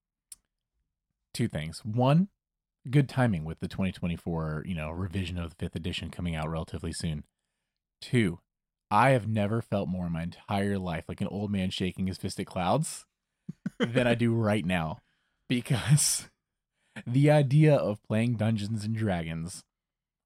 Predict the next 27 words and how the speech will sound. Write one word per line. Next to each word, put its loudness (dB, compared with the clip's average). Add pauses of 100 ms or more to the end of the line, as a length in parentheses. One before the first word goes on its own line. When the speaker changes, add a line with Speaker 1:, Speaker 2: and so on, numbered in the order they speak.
Speaker 1:
without 2 (160)
us -4
just -2
using 0
our -2
imaginations -4 (420)
to -4 (160)
fill 2
out 0
details, -8
even 6
on 6
a 6
V -2
T -4
T, -6
right? -6 (500)
Where 0 (340)
it's -2
not 6
gonna 0
be 2 (340)
highly 4
detailed 2
environments 0
and -8
such. -12